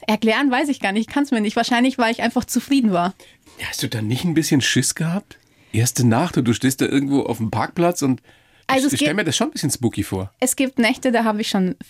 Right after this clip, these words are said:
Speaker 1: richtig viel Angst. Es gab auch schon Nächte, wo ich auch geweint hab im <laughs> L K W. Also
Speaker 2: Ja?
Speaker 1: je nachdem, ja, wie der Tag halt abgelaufen ist. Manchmal hast du einfach nicht so tolle Tage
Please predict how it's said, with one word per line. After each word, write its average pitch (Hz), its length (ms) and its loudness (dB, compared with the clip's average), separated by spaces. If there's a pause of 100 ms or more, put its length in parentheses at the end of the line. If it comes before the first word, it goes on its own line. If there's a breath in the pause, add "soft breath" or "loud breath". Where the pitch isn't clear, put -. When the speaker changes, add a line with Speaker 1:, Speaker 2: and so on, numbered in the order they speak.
Speaker 1:
richtig 240 380 -4
viel 254 160 0
Angst. 247 240 0
Es - 160 -4
gab 214 180 -2
auch 208 100 -2
schon 214 140 0
Nächte, 214 260 -2
wo 196 60 -2
ich 196 160 -2
auch 190 100 -6
geweint 185 420 -2
hab 240 180 -2
im 214 120 -2
<laughs> - 20 -2
L 202 80 0 (100)
K - 260 -4
W. 247 140 0
Also - 220 0
Speaker 2:
Ja? 208 120 0
Speaker 1:
je 240 240 2
nachdem, 254 400 4
ja, 233 140 4
wie 254 80 4
der 240 120 4
Tag 233 220 0
halt 220 80 0
abgelaufen 175 540 0
ist. - 120 -8 (220 loud breath)
Manchmal 220 320 2
hast 226 200 0
du 180 40 0
einfach 196 360 -2 (180)
nicht 226 180 2
so 247 60 0
tolle 233 280 2
Tage 240 440 0